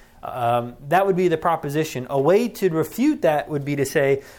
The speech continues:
if we raise taxes to a hundred percent of someone's income, nobody would work, and therefore income would be zero,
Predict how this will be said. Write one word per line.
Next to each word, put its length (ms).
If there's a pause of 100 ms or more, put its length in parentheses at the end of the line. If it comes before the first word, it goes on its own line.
(140)
if 220
we 180
raise 400
taxes 520
to 180
a 40
hundred 280
percent 340
of 100
someone's 300
income, 640 (380)
nobody 480
would 180
work, 540 (580)
and 160
therefore 800
income 400
would 140
be 120
zero, 680